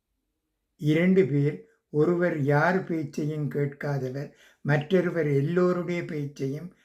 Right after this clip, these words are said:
கேட்பவர். எண்ணங்களை அழகாக மாற்ற முயற்சி செய்தாலே போதும், வாழ்க்கை என்பது மகிழ்ச்சியாக மாறிவிடும். நன்றி, வணக்கம்.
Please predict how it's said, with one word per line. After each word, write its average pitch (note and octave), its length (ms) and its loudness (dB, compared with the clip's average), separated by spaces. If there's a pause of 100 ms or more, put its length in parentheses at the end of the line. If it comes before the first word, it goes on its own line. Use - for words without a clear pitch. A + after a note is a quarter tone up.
(220)
கேட்பவர். C3+ 600 0 (540)
எண்ணங்களை G3+ 720 4
அழகாக D#3+ 680 -2
மாற்ற D3+ 460 -4
முயற்சி C#3+ 480 -2
செய்தாலே C#3 580 -2 (400)
போதும், C#3+ 440 2 (380)
வாழ்க்கை D#3 580 0
என்பது C#3 440 0 (340)
மகிழ்ச்சியாக C#3 1000 -2
மாறிவிடும். A#2+ 760 -6 (600)
நன்றி, D3 640 0
வணக்கம். A#2 680 -6